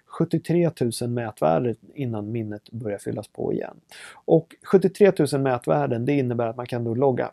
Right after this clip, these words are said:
fyra mätvärden per timme under ett år. Alternativt så loggar du ett mätvärde per timme i fyra år.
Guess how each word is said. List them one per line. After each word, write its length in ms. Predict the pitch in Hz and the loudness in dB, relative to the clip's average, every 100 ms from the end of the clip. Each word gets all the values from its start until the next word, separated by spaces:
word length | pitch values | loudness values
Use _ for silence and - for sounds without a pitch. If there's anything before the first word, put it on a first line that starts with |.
| - | -2
fyra 280 | 185 156 135 | 2 4 4
mätvärden 560 | 139 127 - 139 123 - | 2 -2 0 0 0 -4
per 140 | 113 | -8
timme 520 | - 147 117 123 135 - | -4 -2 -2 -2 -4 -6
under 260 | 123 113 120 | -6 -4 -6
ett 280 | - 104 _ | -8 -14 _
år. 320 | - 190 - - | -2 0 0 -2
Alternativt 560 | - 127 - 123 123 - | 0 0 -2 -4 -4 -2
så 100 | 135 | -2
loggar 300 | 117 113 107 | -2 -2 -4
du 100 | - | -4
ett 180 | 135 - | -6 -6
mätvärde 540 | 131 110 107 127 113 120 | -6 -6 -4 -6 -6 -8
per 140 | 123 | -14
timme 340 | - 117 117 - _ | -12 -12 -12 -18 _
i 60 | _ - - | _ -20 -6
fyra 300 | 78 64 - | -4 -4 -6
år. 200 | - - | -8 -12